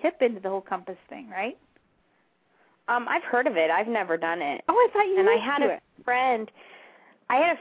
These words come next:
Speaker 2: friend who taught at Compass, but I never got to do any of it or anything. But I've heard good things,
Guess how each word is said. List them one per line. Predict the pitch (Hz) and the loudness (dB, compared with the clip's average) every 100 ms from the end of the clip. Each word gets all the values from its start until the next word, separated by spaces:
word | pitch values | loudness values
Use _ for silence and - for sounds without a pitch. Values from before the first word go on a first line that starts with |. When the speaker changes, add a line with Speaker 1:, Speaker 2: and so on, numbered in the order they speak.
| - | -4
Speaker 2:
friend | 247 349 262 | -2 -2 2
who | 196 - - | 0 0 -2
taught | 202 254 208 - - _ _ _ _ _ _ _ _ _ - | 0 2 0 -4 -16 _ _ _ _ _ _ _ _ _ -8
at | - - - | -8 -8 -6
Compass, | 190 175 160 160 - - - - | -6 -4 -4 -4 -8 -20 -20 -8
but | 165 247 - _ _ _ - | -4 -4 -6 _ _ _ -10
I | 196 | -6
never | 226 226 | -4 -2
got | 196 156 - | -4 -6 -8
to | 180 | -10
do | 170 175 | -8 -8
any | 185 170 | -8 -8
of | - | -6
it | 165 160 | -6 -4
or | 160 | -6
anything. | 165 165 - - - - - - - - - - _ _ _ _ _ _ - | -8 -14 -14 -16 -18 -20 -20 -20 -20 -20 -20 -20 _ _ _ _ _ _ -4
But | 220 | -2
I've | 226 | -2
heard | 226 233 220 | -2 -2 -2
good | 180 - | -4 -4
things, | 190 180 | -10 -10